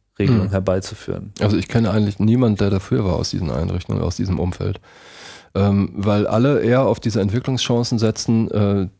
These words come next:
Speaker 2: die so ein Gespräch oder die eine Auseinandersetzung auch online, ja, in sozialen Netzwerken darüber, ähm,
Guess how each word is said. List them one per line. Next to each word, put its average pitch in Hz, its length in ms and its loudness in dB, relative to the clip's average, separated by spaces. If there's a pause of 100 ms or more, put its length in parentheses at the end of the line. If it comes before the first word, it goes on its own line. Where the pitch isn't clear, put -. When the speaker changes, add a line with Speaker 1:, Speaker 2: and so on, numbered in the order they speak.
(120)
Speaker 2:
die 107 120 0
so 104 120 0
ein 104 120 0
Gespräch 104 460 -2
oder 117 100 -2
die 107 80 0
eine 98 140 2
Auseinandersetzung 104 680 0
auch 76 120 -4
online, 123 600 0
ja, 110 160 2
in 120 200 0
sozialen 113 340 -2
Netzwerken 113 380 -2
darüber, 107 560 -2 (640)
ähm, 101 580 2